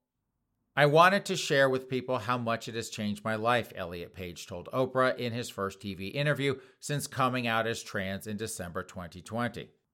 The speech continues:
Yes, Elliot, it did change your life, and it also changed your wife's life, right? Because she married another lesbian,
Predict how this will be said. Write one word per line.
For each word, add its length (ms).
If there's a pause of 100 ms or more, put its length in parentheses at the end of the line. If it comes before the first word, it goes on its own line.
(320)
Yes, 260
Elliot, 360
it 140
did 160
change 280
your 120
life, 420
and 160
it 120
also 360
changed 460
your 120
wife's 460
life, 360
right? 240
Because 220
she 240
married 420
another 300
lesbian, 560